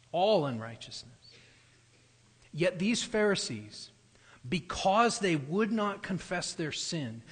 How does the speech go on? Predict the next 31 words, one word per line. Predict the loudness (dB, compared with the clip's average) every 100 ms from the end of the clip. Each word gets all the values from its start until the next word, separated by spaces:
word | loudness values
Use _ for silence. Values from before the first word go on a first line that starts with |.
| -16 -4
because | -2 2 4 4
they | 6 4
would | 2 0 2 2
not | 4 2 0
repent | -2 -2 0 0 2
of | 0
their | 0 0
unbelief, | 2 0 2 0 0 0 -4 -14 -16 -6
because | -4 2 6 8 8
they | 6
were | 8 6
guilty | 4 2 4 4 2
of | 2 2
the | 0
sin | 0 2 4 4
that | 2 2
leads | 2 2 -2 -10 -8 2
only | 8 8 8
to | 6 -2
death, | -2 2 4 4 2 -10 -20 -20 -20 _ _ _ _ _ _ -8
because | -6 -2 2 4
they | 4
rejected | 4 2 2 4 2 0 -4
Jesus | 0 0 2 0 -4
Christ, | -2 -2 -2 -4 -12 -18 -20 _ _ _ _ _
they | -6
will | -4
die | -4 -2 0 0
in | 0 0
their | -2
sin. | -4 -4 -4